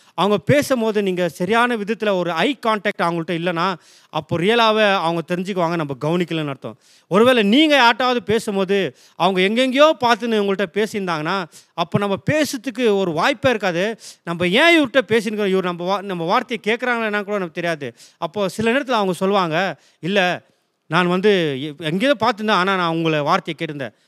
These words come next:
அது ரியலாவே அது உண்மையான்னு எனக்கு சொல்ல முடியல. நிறையா தடவை எப்போ தேவன் பேசுறத நம்ம ரிசீவ் பண்றோமோ, அப்போ அந்த வார்த்தையை வேல்யூ பண்ணும்.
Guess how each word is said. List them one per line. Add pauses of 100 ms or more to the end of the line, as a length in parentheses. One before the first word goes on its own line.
(160)
அது
ரியலாவே
அது
உண்மையான்னு (220)
எனக்கு
சொல்ல
முடியல. (540)
நிறையா
தடவை
எப்போ (500)
தேவன்
பேசுறத
நம்ம
ரிசீவ்
பண்றோமோ, (380)
அப்போ
அந்த
வார்த்தையை
வேல்யூ
பண்ணும்.